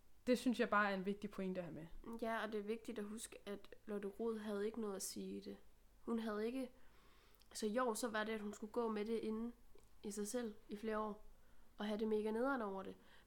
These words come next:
Speaker 2: Men, men det var ikke hende, der besluttede, at den, den hånd skulle på det lår,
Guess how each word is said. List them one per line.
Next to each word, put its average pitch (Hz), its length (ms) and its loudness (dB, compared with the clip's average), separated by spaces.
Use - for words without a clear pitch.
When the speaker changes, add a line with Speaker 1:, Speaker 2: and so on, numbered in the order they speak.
Speaker 2:
Men, 202 400 2
men 208 180 0
det 202 80 0
var 202 60 0
ikke 220 180 0
hende, 247 260 2
der 240 60 -2
besluttede, 220 500 -2
at - 140 -6
den, 214 200 0
den 226 140 0
hånd 214 220 -2
skulle 196 200 -8
på 208 60 -6
det 208 180 0
lår, 196 300 -2